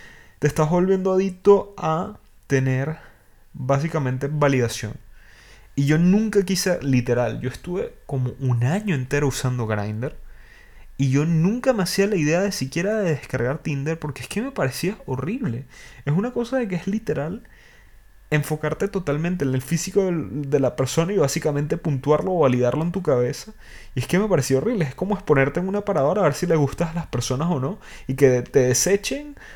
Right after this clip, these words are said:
o te acepten. Y una vez te aceptan, no te hablan.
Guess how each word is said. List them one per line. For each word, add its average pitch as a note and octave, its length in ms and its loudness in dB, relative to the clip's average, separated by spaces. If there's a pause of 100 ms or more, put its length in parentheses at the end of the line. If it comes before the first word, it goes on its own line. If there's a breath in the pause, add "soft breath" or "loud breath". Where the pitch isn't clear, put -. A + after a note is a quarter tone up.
(160 loud breath)
o C3+ 120 0
te C3 80 4
acepten. B3+ 640 2 (280 loud breath)
Y D3 80 4
una D#3 120 4
vez F3 160 2
te - 80 0
aceptan, F3+ 480 0
no E3 120 -2
te C#3 120 4
hablan. A3 520 0